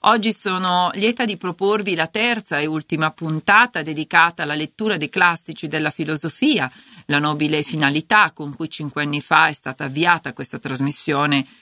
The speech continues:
in collaborazione con il Centro Internazionale Insubrico, diretto dal professor Fabio Minazzi, nell'ambito del progetto dei Giovani Pensatori, coordinato dalla professoressa Marina Lazzari. Sono qui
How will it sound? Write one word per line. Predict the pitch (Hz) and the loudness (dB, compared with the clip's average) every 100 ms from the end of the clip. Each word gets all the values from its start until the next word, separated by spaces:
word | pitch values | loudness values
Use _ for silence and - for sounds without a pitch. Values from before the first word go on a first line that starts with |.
| _ - | _ -2
in | 190 | 0
collaborazione | 175 170 160 156 160 - 165 156 151 | 2 0 0 -2 -4 -4 -2 0 -2
con | - 151 | -2 -4
il | 151 | -4
Centro | - 165 151 151 | -4 -4 -2 -4
Internazionale | 147 143 147 - 147 143 | -4 -2 -4 -2 -2 -2
Insubrico, | 151 - 247 214 156 156 | -2 0 2 2 0 -4
diretto | 147 143 143 - 147 | -2 -2 -4 -4 -4
dal | 143 139 | -4 -4
professor | - - 147 - 143 | -8 -6 -6 -4 -6
Fabio | 139 135 143 | -4 -2 0
Minazzi, | 170 165 151 - - 185 | 2 2 0 -4 -4 -2
nell'ambito | 147 147 160 170 160 151 147 | -2 2 4 4 0 -6 -6
del | 147 | -6
progetto | - 170 143 131 143 | -4 -4 -2 -4 -4
dei | 143 | -4
Giovani | 139 131 135 | -2 -4 -4
Pensatori, | 131 139 143 165 131 131 131 - _ _ | -2 -4 -2 -6 -6 -6 -8 -12 _ _
coordinato | - 139 151 180 123 123 131 | 0 2 2 0 0 -2 -4
dalla | 131 | -4
professoressa | - - 147 - 127 - | -6 -6 -4 -4 -4 -2
Marina | 127 127 123 | -2 -2 -2
Lazzari. | 127 113 - 117 - _ _ - - - _ | -4 -6 -10 -12 -14 _ _ -20 -20 -20 _
Sono | - 175 175 | 0 0 2
qui | 240 330 | 2 0